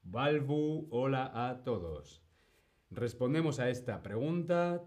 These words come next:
¿te gusta estudiar español?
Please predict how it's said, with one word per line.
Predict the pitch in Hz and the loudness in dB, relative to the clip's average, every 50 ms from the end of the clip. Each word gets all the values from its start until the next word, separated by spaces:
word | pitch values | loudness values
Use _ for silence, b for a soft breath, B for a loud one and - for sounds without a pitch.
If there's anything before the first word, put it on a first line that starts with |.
| - | -6
¿te | - 107 104 | -6 -4 -4
gusta | 95 113 156 190 - - - - 143 123 | -2 -2 -2 -2 -2 -2 0 0 2 2
estudiar | 110 - - - 113 98 107 113 113 110 107 104 98 92 90 - - - | 0 -2 -4 -6 -4 -2 0 0 0 0 0 -2 -4 -6 -8 -12 -10 -4
español? | - 120 117 107 - - 95 95 87 98 107 131 151 175 196 202 190 - | -2 -2 -2 -2 -6 -8 -10 -8 -6 -4 -2 0 0 0 0 -2 -4 -8